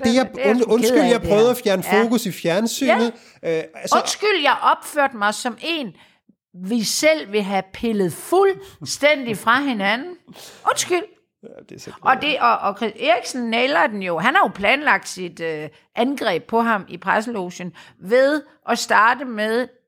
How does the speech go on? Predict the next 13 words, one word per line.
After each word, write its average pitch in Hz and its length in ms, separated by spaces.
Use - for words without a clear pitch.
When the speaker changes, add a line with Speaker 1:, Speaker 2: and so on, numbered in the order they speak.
Speaker 1:
det 196 120
fuldstændig 240 640
hykleriske 247 640
og 214 80
læse 214 380
op 208 280
af 220 220
en 175 200
leder 208 420
fra - 260
atten, 220 340
tror 214 220
jeg, 175 140